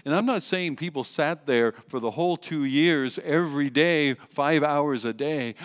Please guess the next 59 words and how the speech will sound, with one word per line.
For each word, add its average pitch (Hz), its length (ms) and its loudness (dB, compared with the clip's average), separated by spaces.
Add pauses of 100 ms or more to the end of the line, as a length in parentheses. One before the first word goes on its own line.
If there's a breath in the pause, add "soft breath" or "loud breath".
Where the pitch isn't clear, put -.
(160 loud breath)
There 160 140 0
was 180 160 -2
probably 147 460 -2
a 127 60 0
continued 151 840 -8
cycling 131 600 -6
through. 127 320 -8
Somebody 147 420 -4
else 151 220 -2
would 131 100 -12
be 139 100 2
there, 135 140 2
and 123 80 -2
they'd 131 160 -6
grab 131 240 -2
a 117 60 -6
friend 143 160 -6
and 120 100 -6
say, 104 120 -4
"You 135 180 -8
gotta 131 180 0
hear 120 180 -4
this 107 220 -10
too." 104 320 -12 (320 loud breath)
And 123 140 -4
then 143 160 0
they'd 156 180 0
grab 135 320 0
others. 123 340 -2
And, 107 120 -6 (180 loud breath)
and 131 160 -4
then 175 200 0
they, 156 160 4
they'd 143 400 -2
be 180 120 0
there 185 220 4
in 160 80 2
Ephesus 175 400 0
for 165 120 -6
a 151 60 -2
while, 156 280 2
and 139 60 -4
they'd 147 180 -2
sit 185 340 2
in 180 180 2
on 151 220 0
Paul's 151 320 -4
teaching. 147 440 -8 (220 loud breath)
And 156 100 0
then 180 120 2
they 185 100 2
would 165 100 -2
go 160 160 0
back 160 300 0
to 147 100 -8
where 151 160 0
they 151 140 -2
came 156 300 -6
from. 117 220 -8